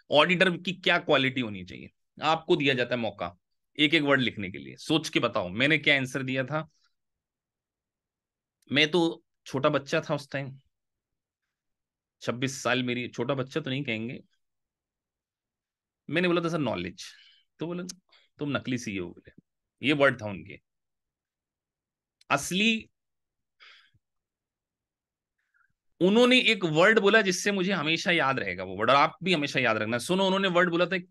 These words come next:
चार्टर्ड अकाउंटेंट को, एक ऑडिटर को शक की बीमारी होनी चाहिए। अगर वो वन वे भी क्रॉस कर रहा है तो दो तरफा देखेगा, तो वो सीए है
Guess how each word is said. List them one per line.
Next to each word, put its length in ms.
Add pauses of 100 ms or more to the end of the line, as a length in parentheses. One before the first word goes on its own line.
चार्टर्ड 380
अकाउंटेंट 480
को, 120
एक 100
ऑडिटर 460
को 180
शक 440
की 180
बीमारी 340
होनी 260
चाहिए। 300 (1040)
अगर 240
वो 180
वन 220
वे 120
भी 120
क्रॉस 280
कर 160
रहा 100
है 80
तो 100
दो 160
तरफा 320
देखेगा, 400
तो 140
वो 100
सीए 320
है 120